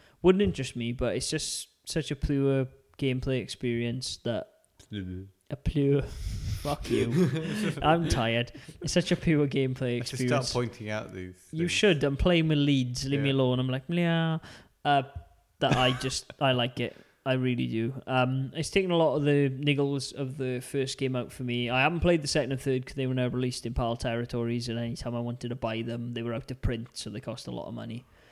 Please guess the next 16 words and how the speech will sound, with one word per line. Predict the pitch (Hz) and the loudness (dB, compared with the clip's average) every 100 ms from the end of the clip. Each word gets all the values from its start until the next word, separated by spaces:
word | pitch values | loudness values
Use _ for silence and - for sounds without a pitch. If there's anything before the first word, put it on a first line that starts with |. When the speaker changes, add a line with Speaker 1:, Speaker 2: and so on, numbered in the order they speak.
| - - _ _ _ | -20 -20 _ _ _
Speaker 1:
But | 208 - | 2 4
they're | 175 | 6
good. | 190 135 - - | 6 4 -4 -2
Um, | 156 151 151 147 143 - - _ - - - - - - - | 2 4 2 -2 -6 -8 -18 _ -20 -20 -16 -16 -16 -18 -12
from | 156 147 | -6 -4
what | 117 | -2
I | 131 | -2
understand, | 131 - 135 127 127 131 - - - - | -4 -4 -2 0 0 -4 -10 -18 -18 -12
weird | 170 175 262 285 | -2 2 2 0
thing | - 214 208 | 2 2 4
is, | 196 156 - - _ | 2 0 -4 -10 _
can't | - 214 214 180 | 0 0 0 -2
use | 196 190 175 | -2 -2 -2
the | 175 175 | 0 0
circle | 170 180 156 139 | 0 -2 -2 -4
pad | 127 120 131 | -6 -6 -8